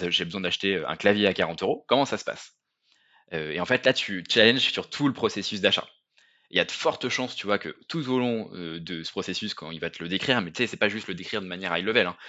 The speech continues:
C'est vraiment, tu lui poses des questions pour, pour qu'il décrive un peu en, en détail. Bah, par exemple, il y a un, un, bah, il y a le mot Excel qui va ressortir, ou il y a le,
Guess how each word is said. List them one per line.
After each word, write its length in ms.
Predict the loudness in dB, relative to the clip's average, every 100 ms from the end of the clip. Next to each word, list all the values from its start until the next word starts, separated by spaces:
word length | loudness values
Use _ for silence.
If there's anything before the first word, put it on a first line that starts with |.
| -18
C'est 120 | -6 0
vraiment, 220 | 4 4
tu 140 | 2
lui 60 | -4
poses 200 | 0 2
des 80 | 2
questions 320 | 0 -2 -6
pour, 180 | -6 -10 -12 -20
pour 100 | -16
qu'il 140 | -6
décrive 320 | -4 0 0
un 80 | 0
peu 120 | -2
en, 100 | -2
en 180 | -4 -4
détail. 380 | -2 0 -2 -2 -12 -20 -20 _
Bah, 80 | -6
par 140 | -4
exemple, 260 | 0 0 2
il 40 |
y 20 | 2
a 60 |
un, 260 | 2 0 -4
un, 200 | -4 -2 -4 -6 -4
bah, 180 | -2
il 60 | -2
y 40 |
a 40 | -2
le 40 |
mot 160 | -2 -2
Excel 300 | 0 2 0
qui 100 | 0
va 80 | -4
ressortir, 460 | -4 -4 -4 -4
ou 120 | -6
il 20 | -2
y 40 |
a 140 | -2
le, 80 | -2